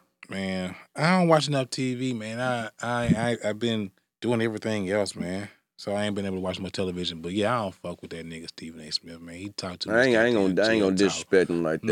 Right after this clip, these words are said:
Speaker 1: Nah,
Speaker 2: though.
Speaker 1: fuck that nigga. 'Cause
Speaker 2: He
Speaker 1: he, uh, uh, I'm gonna tell you what he does. I'm gonna tell you what he does, and I don't like it. And I'm not canceling 'cause I have, I don't have the power. I just don't watch him. So what he does is anytime an athlete, I mean,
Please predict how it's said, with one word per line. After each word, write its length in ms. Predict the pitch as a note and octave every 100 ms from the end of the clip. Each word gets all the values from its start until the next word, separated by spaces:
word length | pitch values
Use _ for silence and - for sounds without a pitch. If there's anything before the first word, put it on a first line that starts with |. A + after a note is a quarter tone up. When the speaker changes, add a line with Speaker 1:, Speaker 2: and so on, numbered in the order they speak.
| D#2+
Speaker 1:
Nah, 60 | -
Speaker 2:
though. 80 | -
Speaker 1:
fuck 220 | B2+ G#2+
that 160 | G2+ F#2+
nigga. 160 | F#2+
'Cause 100 | G2
Speaker 2:
He 80 | C3
Speaker 1:
he, 140 | D#3 - - -
uh, 40 |
uh, 200 | C#3+ C#3 C#3+
I'm 40 |
gonna 100 | D#3
tell 120 | D3+
you 60 | C#3+
what 100 | C3
he 80 | C3+
does. 380 | C3 A2+ F2+ -
I'm 40 | A2
gonna 80 | A#2
tell 100 | A#2+
you 60 |
what 80 | A2+
he 60 | A2+
does, 260 | A2 G#2+
and 80 | G2+
I 60 | G2
don't 200 | G2+ G2
like 280 | F#2+ F2 F2
it. 80 | - _ _ _ _ _ _ -
And 160 | G#2
I'm 100 | G#2
not 160 | G#2 G2
canceling 340 | A#2 G#2 G2
'cause 120 | F#2+
I 80 | F#2+
have, 160 | F#2+ F2+ -
I 60 | F#2+
don't 120 | F#2
have 100 | F2
the 60 | -
power. 180 | G2
I 60 | F#2+
just 120 | F#2+
don't 140 | F2+ E2+
watch 260 | B2 -
him. 120 | E2+ _ _ _ _ _
So 180 | - A2+
what 180 | A2+ B2
he 120 | D3
does 420 | C#3+ B2+ A2+ - _ _ - -
is 160 | F#2 A2+
anytime 360 | A2+ A#2 A2
an 60 | G2+
athlete, 460 | G2+ G2 G2 G2 - _ _ -
I 60 | B2+
mean, 300 | D3 D3